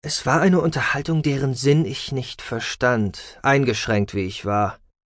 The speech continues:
Ich hörte eine Abfolge von Reden. Nichts davon wollte haften bleiben. Ich kämpfte weiter, drängte höher.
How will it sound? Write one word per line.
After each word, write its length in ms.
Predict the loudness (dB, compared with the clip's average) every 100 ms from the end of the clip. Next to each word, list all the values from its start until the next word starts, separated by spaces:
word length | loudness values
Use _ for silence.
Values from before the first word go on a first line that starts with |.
| _ _ _ -20 -18 -10
Ich 160 | -4
hörte 200 | 0 2
eine 200 | 2 2
Abfolge 540 | 0 -6 -6 -2 0 -2
von 240 | -2 -2
Reden. 480 | 0 -2 -6 -8 -12 -18 _ _ _ _ _ _ _
Nichts 320 | -4 -4 -2
davon 440 | -2 0 0 0 2
wollte 320 | 0 -2 -6
haften 320 | -8 -8 -8
bleiben. 400 | -8 -10 -12 -14 -18 _ _ _ _ _ _
Ich 160 | -12 -10
kämpfte 500 | -6 -8 -6 -6 -2
weiter, 400 | -2 -2 -6 -10 -10 -6
drängte 480 | 0 0 2 0 2
höher. 340 | 4 4 2